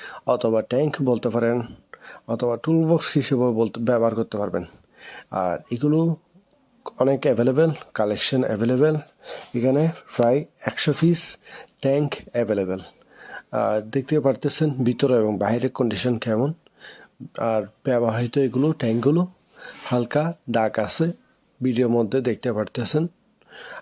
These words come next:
আর এগুলো মেজারমেন্ট হচ্ছে পাশে বিশ ইঞ্চি আর লম্বা তিরিশ ইঞ্চি। ভিতরে দুইটা ছোট ছোট ছয় ইঞ্চি মেজারমেন্টের পকেট দেওয়া আছে। সবগুলোর মধ্যে ভিতরে ডিজাইন একই,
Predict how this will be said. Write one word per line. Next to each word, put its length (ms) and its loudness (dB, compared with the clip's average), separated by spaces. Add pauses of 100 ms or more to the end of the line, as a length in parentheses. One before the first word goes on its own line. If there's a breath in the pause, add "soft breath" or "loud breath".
আর 340 0 (100)
এগুলো 260 0
মেজারমেন্ট 640 2
হচ্ছে 440 0 (120)
পাশে 320 -2
বিশ 280 -2
ইঞ্চি 380 4 (540 loud breath)
আর 220 -2
লম্বা 420 4 (100)
তিরিশ 260 -2
ইঞ্চি। 300 0 (640 loud breath)
ভিতরে 420 2 (440 loud breath)
দুইটা 340 2
ছোট 240 0
ছোট 280 2
ছয় 340 4
ইঞ্চি 420 2 (540 loud breath)
মেজারমেন্টের 680 2 (300)
পকেট 300 0
দেওয়া 320 2
আছে। 300 0 (220)
সবগুলোর 580 0
মধ্যে 320 2 (520 loud breath)
ভিতরে 360 0
ডিজাইন 520 0 (160)
একই, 360 -2